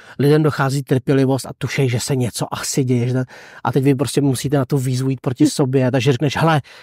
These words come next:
Speaker 1: pojď, dáme tu výzvu,“ a to řekneš: „No jasně, hele, to je nepříjemný, jak tam,“ a t-, vy vždycky se taken dohodnete u toho stolu a potom řeknu: „Jdeš se, jdeš do toho se mnou?“ A jdete po směru hodiny: „Určitě.“ A on řekne: „Jo, já jdu.“ A teď řekneš: „Jdeš se mnou?“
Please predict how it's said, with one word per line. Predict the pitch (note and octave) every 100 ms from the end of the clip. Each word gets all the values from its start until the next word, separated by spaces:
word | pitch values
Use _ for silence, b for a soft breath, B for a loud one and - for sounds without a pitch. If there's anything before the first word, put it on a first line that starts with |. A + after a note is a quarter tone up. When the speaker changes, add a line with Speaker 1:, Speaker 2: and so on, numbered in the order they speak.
| B _ _ _
Speaker 1:
pojď, | C#3+ C3+ C3 - _ _ _
dáme | C3 D#3 E3+
tu | F3
výzvu,“ | D3 C#3+ C#3 D3 D3+
a | C#3
to | D3
řekneš: | C3 B2 A#2
„No | C#3+
jasně, | A#2 - D3+ B2
hele, | C3+ B2+
to | A#2+
je | C3
nepříjemný, | C3+ A#2 - - C#3+ C3+ B2+ C3
jak | A#2+
tam,“ | C3 B2+ B B B B B _
a | D3
t-, | - -
vy | E3
vždycky | F3 G3 G3+
se | G3
taken | - F3 D3 A2
dohodnete | A2 F#3 G3
u | D3+
toho | G#2+
stolu | F#2 - D#3+ A#3+ - _
a | -
potom | - D#3 D#3
řeknu: | D3 C3
„Jdeš | G3 F#3+
se, | A3+
jdeš | A3+ G3+ G3+ G#3+ G3+
do | F#3+
toho | G3+ F#3
se | F#3+
mnou?“ | F3
A |
jdete | C#3 C3+
po | -
směru | B2+ C#3 B2+
hodiny: | A#2+ A2+
„Určitě.“ | D3+ - D#3 D3+ B B B B B
A | C#3+
on |
řekne: | D3 C#3+ D#3
„Jo, | D#3+ D#3+ D#3+
já | D3 C3+
jdu.“ | C3 C#3 C3 -
A |
teď | C3
řekneš: | C#3 C3
„Jdeš | G3+
se | - G#3+
mnou?“ | G3 F3+ F3